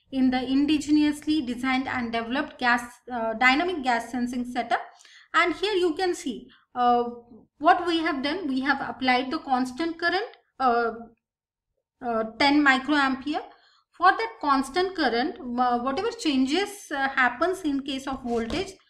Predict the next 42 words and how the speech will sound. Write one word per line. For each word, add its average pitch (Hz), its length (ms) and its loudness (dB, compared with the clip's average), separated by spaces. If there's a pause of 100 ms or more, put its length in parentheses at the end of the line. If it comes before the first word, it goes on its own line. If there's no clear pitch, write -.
(300)
that 269 260 0 (300)
were 285 300 2
recorded. 240 580 0 (680)
And 294 400 4
first, 427 380 0
the 370 100 -2
sensor 339 480 0
is 294 180 -2
exposed 339 680 -4 (240)
with 240 140 -4
the 277 60 0
help 269 220 -2
of 247 200 -4
dry 247 320 4
air 302 360 0
to 277 180 -4
achieve 247 460 -4
the 247 80 -2
baseline 269 640 -2
resistance. 285 520 -6 (360)
And 320 140 2
after 349 340 4
that, 220 300 -2
various 285 460 -2
concentrations 294 920 -4
of 254 300 0
the 240 280 0 (500)
analytes 311 580 2
were 254 220 -2
exposed 330 540 -6
o-, 262 420 0
upon 262 340 2
the 269 80 -6
sensor 254 440 -2
in 294 200 -2
the 247 120 -2
range 240 260 0
of 254 240 -6
fifty 302 380 -2
P 311 180 0
P 311 220 -2
M 370 180 -6